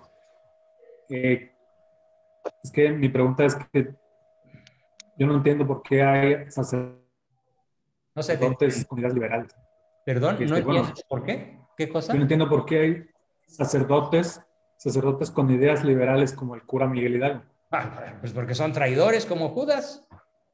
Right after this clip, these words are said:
Speaker 2: Porque toman la decisión de darle la espalda a su maestro. O toman la decisión de tener una pata en el mundo y otra en la, en el templo. Una en la sacristía y otra en el burdel.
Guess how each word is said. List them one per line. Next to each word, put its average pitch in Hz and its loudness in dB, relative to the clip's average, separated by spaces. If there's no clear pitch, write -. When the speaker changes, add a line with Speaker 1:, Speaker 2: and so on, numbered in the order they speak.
Speaker 2:
Porque 151 -2
toman 226 0
la 160 2
decisión 165 -4
de 208 -2
darle 185 -2
la 151 -4
espalda 165 -6
a - -4
su 147 -10
maestro. 202 -8
O 151 0
toman 220 0
la 196 4
decisión 151 -4
de 196 -6
tener 156 -4
una 175 -6
pata 175 -4
en 160 -6
el 135 -6
mundo 170 -6
y 160 -2
otra 160 0
en 127 -4
la, 120 -2
en 120 -8
el 110 -10
templo. 180 -6
Una 185 -6
en 175 -4
la 139 -2
sacristía 127 0
y 139 -2
otra 143 -2
en 107 -8
el 104 -8
burdel. 127 -4